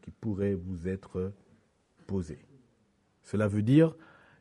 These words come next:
qu'il y a une obligation de résultat, une obligation de répondre aux questions qui nous sont posées. Et pour le faire, il faut vraiment se préparer. Donc,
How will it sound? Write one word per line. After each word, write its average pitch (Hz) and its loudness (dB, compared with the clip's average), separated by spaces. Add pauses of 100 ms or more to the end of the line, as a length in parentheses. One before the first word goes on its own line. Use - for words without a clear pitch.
(120)
qu'il 98 2
y 120 10
a 180 12
une 135 10
obligation 107 6
de 98 6
résultat, 92 4
une 98 4
obligation 113 4
de 104 0
répondre 113 2
aux 95 0
questions 92 -6
qui 90 -8
nous 87 -4
sont 82 -12
posées. 80 -14 (180)
Et 90 -8
pour 113 2
le 104 6
faire, 107 0
il 95 4
faut 95 -4
vraiment 92 4
se 90 -6
préparer. 85 -8 (720)
Donc, 160 12